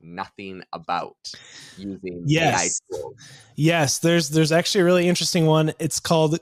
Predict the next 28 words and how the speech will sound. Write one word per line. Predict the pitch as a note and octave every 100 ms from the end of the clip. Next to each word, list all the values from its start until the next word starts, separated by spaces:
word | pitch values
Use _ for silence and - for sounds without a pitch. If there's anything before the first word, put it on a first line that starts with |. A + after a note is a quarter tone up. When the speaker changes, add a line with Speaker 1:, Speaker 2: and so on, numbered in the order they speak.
| -
Speaker 2:
Coursao | - E3+ E3+ - F#3+ F#3
or | F#3 D3
Course-, | - F3 D#3+ F3 E3+ E3+ _ _
course | - F#3 G3+ G3+ - - - _ _ _ _ _ _ D#3
A | E3
U | E3+ E3+ D3+ C3
dot | C#3 C#3 -
co | D3 B2 A#2 A#2+ _
is | C#3 B2
the | C#3
website. | B2+ A#2 B2+ B2 - - - - - _
But | C#3+ C#3+
you | D#3+
can | F3 F#3+
actually, | F#3 - F#3 F3 E3+ E3+ - -
um, | D3 C#3+ C3+ B2+ B2
I | D#3
saw | - D#3+
a | D3+
YouTube | D3+ E3+
video | D#3+ D#3 D#3
on | D3
it. | C3
A |
guy | D3 D3
plugged | C#3+ E3 E3 F3
in | F3 F3
a | D#3+ C#3+ C#3 C3